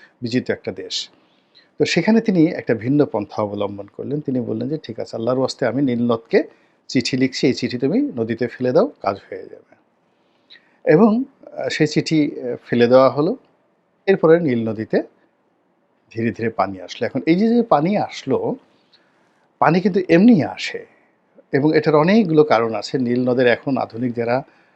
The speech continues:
আহ, লোকজন আছেন, তারা অতীতে কেন বারবার এভাবে শুকিয়ে যেত এবং কখন পানি আসতো, আহ, এর, এর প্রত্যেকটারই একটা বৈজ্ঞানিক ব্যাখ্যা রয়েছে।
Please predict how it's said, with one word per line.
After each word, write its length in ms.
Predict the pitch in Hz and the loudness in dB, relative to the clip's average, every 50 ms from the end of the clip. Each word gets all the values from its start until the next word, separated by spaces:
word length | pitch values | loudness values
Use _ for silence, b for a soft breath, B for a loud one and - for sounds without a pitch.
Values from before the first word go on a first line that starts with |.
| b b b b - | b b b b -14
আহ, 240 | - 113 110 110 107 104 107 110 | -10 -8 -8 -8 -10 -10 -12 -8
লোকজন 300 | 110 113 113 110 127 120 | -6 -4 -4 -2 -2 -2
আছেন, 240 | 117 110 - - 143 | -2 -2 -4 -6 -4
তারা 140 | - 123 117 | -2 -2 -2
অতীতে 380 | - - - - 147 139 135 | -2 -4 -2 -2 0 0 -2
কেন 320 | - - - 127 127 156 170 | -2 0 0 2 2 4 4
বারবার 320 | 147 135 123 127 131 123 | 4 2 2 2 2 0
এভাবে 260 | 117 117 117 113 117 | 0 0 -2 -2 -4
শুকিয়ে 420 | - - - 120 - - 127 113 107 | -6 -8 -12 -10 -6 -4 -2 -2 -2
যেত 240 | 101 107 104 - 151 | -4 -6 -6 -2 -2
এবং 240 | 170 147 131 120 120 - | 0 0 0 -2 -4 -2
কখন 300 | 151 131 - - 180 165 | -2 -2 -2 -2 -4 -2
পানি 320 | - 123 117 120 113 104 | -2 -2 -2 -2 -4 -6
আসতো, 320 | 98 98 - - - - | -6 -8 -10 -8 -6 -4
আহ, 720 | 277 285 - - _ _ _ _ _ _ _ _ - - 123 - - | -6 -6 -8 -18 _ _ _ _ _ _ _ _ -6 -4 -4 0 4
এর, 280 | 165 165 170 170 165 165 | 6 6 6 4 2 -2
এর 160 | 160 151 143 - _ - - _ _ | -2 -2 -4 -6 _ -20 -20 _ _
প্রত্যেকটারই 480 | - 180 - - - 240 - 214 160 139 | -8 -8 -6 -4 -4 0 2 2 2 2
একটা 160 | 117 - 123 | 2 0 -2
বৈজ্ঞানিক 520 | 113 110 113 104 101 - 113 123 190 247 - _ _ _ _ _ _ - | -6 -6 -6 -6 -4 -4 -2 0 0 -2 -2 _ _ _ _ _ _ -6
ব্যাখ্যা 360 | 113 113 98 - - - - | -2 -2 -2 -4 -6 -14 -12
রয়েছে। 380 | 101 95 98 92 - - - | -10 -12 -12 -12 -14 -14 -16